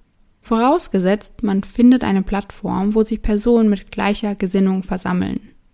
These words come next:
Genau das ist bei adult friend finder dot com der Fall. Es ist die größte Online-Community für Casual Dates, erotische Foren, Bilder, Videos und Livestreams. Hier finden sich Singles,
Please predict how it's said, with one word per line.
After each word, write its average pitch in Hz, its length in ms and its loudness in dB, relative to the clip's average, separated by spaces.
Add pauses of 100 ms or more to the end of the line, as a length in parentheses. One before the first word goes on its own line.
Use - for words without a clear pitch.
(320)
Genau 247 380 6
das 240 240 0
ist - 140 -4
bei 196 260 0
adult 208 340 2
friend 196 340 0
finder 185 360 0
dot 180 180 -4
com 180 300 -2
der 185 140 -2
Fall. - 360 -6 (680)
Es 220 120 0
ist 226 200 -2
die 240 120 2
größte - 480 2
Online-Community 196 920 2
für 190 220 -6
Casual 185 480 -4
Dates, 247 560 -2 (240)
erotische 202 480 0
Foren, 220 520 2 (220)
Bilder, 220 480 4 (100)
Videos 208 460 4
und 202 400 -2 (140)
Livestreams. - 1000 -6 (600)
Hier 254 260 6
finden 226 320 4
sich 214 200 -4
Singles, 269 540 6